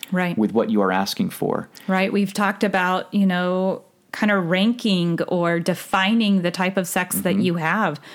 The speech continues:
Speaker 1: Be direct in saying, you know, "I'd like weeknight two point oh tonight. Is that something we can work towards?" Might help her, you know, or your responder get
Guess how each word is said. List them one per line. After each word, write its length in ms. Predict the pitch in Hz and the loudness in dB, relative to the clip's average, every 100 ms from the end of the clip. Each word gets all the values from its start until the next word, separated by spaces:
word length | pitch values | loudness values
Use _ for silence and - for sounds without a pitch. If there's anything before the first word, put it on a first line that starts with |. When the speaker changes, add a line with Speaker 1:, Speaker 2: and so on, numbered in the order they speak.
| - - - - | -20 -20 -20 0
Speaker 1:
Be 200 | 226 247 | 2 2
direct 480 | 254 247 240 262 247 | 2 2 0 0 0
in 160 | 220 | 2
saying, 600 | 220 233 247 220 175 156 - _ - - | 2 2 2 2 2 0 -4 _ -10 -2
you 140 | 175 | 0
know, 300 | 180 277 285 | 2 2 0
"I'd 240 | 175 233 277 | 0 -2 2
like 260 | 208 180 | 0 0
weeknight 580 | 180 214 220 - 208 220 - | -2 -2 -2 -4 -2 -4 -2
two 140 | 240 | -2
point 300 | 233 254 269 | 0 0 2
oh 140 | 320 320 | 2 -2
tonight. 600 | 196 175 156 143 - - _ - - - - _ - - - | -2 -2 0 -2 -6 -12 _ -20 -20 -20 -20 _ -16 -14 0
Is 160 | 202 196 | 0 4
that 220 | 175 - | 2 2
something 400 | 202 196 214 208 | 2 4 2 2
we 100 | 220 | 0
can 240 | 220 240 | 2 2
work 300 | 226 339 - | 2 0 -2
towards?" 640 | - 175 175 180 233 - - _ _ _ _ _ _ | 0 2 2 0 -2 -6 -10 _ _ _ _ _ _
Might 340 | 208 190 233 - | 2 4 4 0
help 280 | 277 277 - | 0 0 2
her, 320 | 254 208 - 190 - - | 0 0 -4 -6 -4 0
you 140 | 202 | 2
know, 160 | 190 202 | 4 4
or 100 | 208 | 2
your 160 | 190 190 | 2 2
responder 760 | 196 - 214 247 226 196 190 | 2 2 0 2 2 2 2
get 180 | 180 196 | 0 0